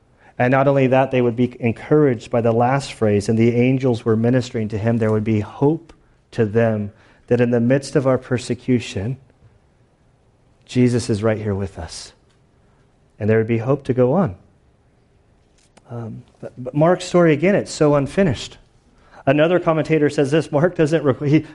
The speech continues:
I'm not gonna read it. He'll, he, he basically says Mark doesn't leave it, uh, he, he doesn't close it up tightly because this is just the first round of a fifteen, uh, round fight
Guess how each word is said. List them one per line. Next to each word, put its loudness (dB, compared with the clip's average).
I'm -2
not 0
gonna -2
read 2
it. 0
He'll, 0
he, 0
he 0
basically 2
says 0
Mark 2
doesn't 0
leave 4
it, -4
uh, 0
he, -8
he 2
doesn't 0
close 4
it 2
up 0
tightly 2
because 0
this 2
is 0
just -2
the 2
first 0
round 2
of 0
a 4
fifteen, -2
uh, 2
round -2
fight -2